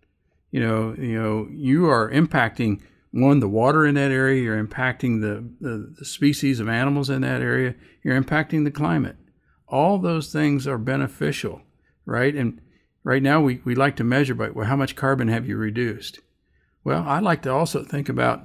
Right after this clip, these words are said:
that's important, no, no mistake, but it's also important that what are you doing to create some additionality? In, in, in viable ecosystems and viable clean water that also has an impact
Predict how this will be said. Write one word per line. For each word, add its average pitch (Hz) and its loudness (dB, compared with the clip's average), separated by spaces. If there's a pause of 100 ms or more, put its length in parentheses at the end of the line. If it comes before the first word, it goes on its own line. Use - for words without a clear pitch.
that's 135 0
important, 165 4 (100)
no, - -10 (120)
no 127 -4
mistake, 120 -2 (460)
but 127 2
it's 123 0
also 196 0
important 151 0
that 123 -2 (380)
what 135 2
are 294 6
you 185 4
doing 139 4
to - -8
create 135 0
some 131 0
additionality? 120 0 (680)
In, 127 0
in, 120 0
in 123 -2
viable 139 2
ecosystems 120 -2
and 110 -4
viable 135 0
clean 135 2
water 110 0
that 117 -6
also 143 -2
has 107 -2
an 104 -4
impact 101 -6